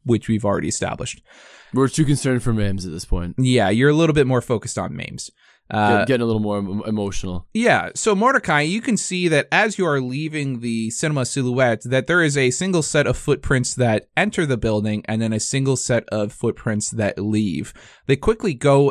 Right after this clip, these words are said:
Speaker 1: into the main road that makes its way through the rest of the city, and you lose track of them. You feel like you had a pretty good grip on where they are, and you feel like you can pick them up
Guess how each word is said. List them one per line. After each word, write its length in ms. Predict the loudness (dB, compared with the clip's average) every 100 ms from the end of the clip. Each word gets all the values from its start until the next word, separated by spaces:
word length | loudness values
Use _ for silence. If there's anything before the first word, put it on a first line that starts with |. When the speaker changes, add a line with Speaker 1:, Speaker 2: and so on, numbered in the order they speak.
| 2
Speaker 1:
into 540 | -2 -2 -2 0 0
the 80 | 2
main 480 | 2 2 2 0 -2
road 640 | -2 0 2 4 2 -2
that 400 | -2 2 2 2
makes 240 | 2 2 0
its 160 | -4
way 300 | 0 2 2
through 320 | 0 2 4 4
the 120 | 2
rest 300 | 2 2 -2
of 80 | -6
the 80 |
city, 540 | -4 -2 0 0 -2 -6 -14 _ _ 0
and 440 | 2 4 4 0 -4 -14
you 300 | -6 0 2
lose 260 | 4 2 2
track 320 | 2 0 0
of 80 | -6
them. 220 | -8 -12 -16 _
You 220 | 0 2
feel 260 | 2 0 2
like 200 | 2 4
you 80 | 2
had 80 | 2
a 60 |
pretty 280 | 2 0 0
good 300 | 0 0 0
grip 280 | 2 2 4
on 220 | 2 4
where 160 | 2 4
they 160 | 4
are, 240 | 4 4 4
and 80 |
you 80 | 0
feel 160 | 0 0
like 160 | 0
you 60 | -4
can 160 | -6 -2
pick 240 | -2 0
them 200 | -2 0
up 240 | 2 0